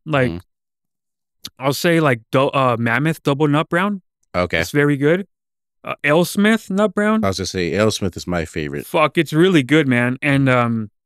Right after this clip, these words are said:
Speaker 1: it's a little, it's, it's a little on the lighter side.
Speaker 2: Yeah.
Speaker 1: But it's so fucking good. It's delicious.
Speaker 2: Uh-huh.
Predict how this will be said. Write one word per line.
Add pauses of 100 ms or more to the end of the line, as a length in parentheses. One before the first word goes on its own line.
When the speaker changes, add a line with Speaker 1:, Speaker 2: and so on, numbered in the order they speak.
(380)
Speaker 1:
it's
a
little,
it's, (140)
it's
a
little
on
the
lighter
side. (220)
Speaker 2:
Yeah.
Speaker 1:
But
it's
so
fucking
good. (300)
It's
delicious.
Speaker 2:
Uh-huh.